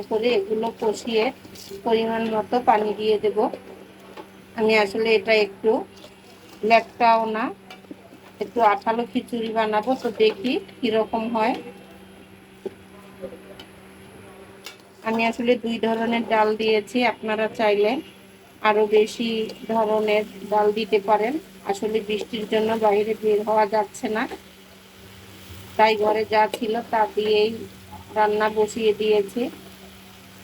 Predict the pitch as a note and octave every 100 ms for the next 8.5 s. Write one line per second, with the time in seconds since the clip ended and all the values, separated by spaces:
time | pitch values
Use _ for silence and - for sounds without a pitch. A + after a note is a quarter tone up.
0 | - G2 F#2+ G2 - - - _ _ _
1 | _ - - - - A#3 A#3 A#3 A3 A#3
2 | A#3 A#3+ A3 G#3+ G#3+ C#4 - - - A3
3 | G#3+ G#3+ A3 A3 G#3+ G#3+ - G#3 A3+ G#3+
4 | G#3+ G#3+ G#3 G#3 G3+ G#3 G#3 F4+ - -
5 | - - G#3+ G#3+ G#3+ A#3+ A3+ A3 - A#3+
6 | A3 A3 D#4 - - - - - - -
7 | G#3+ A3+ A3 A#3 A3 A3+ A3+ A3+ E4 -
8 | - - G#3 -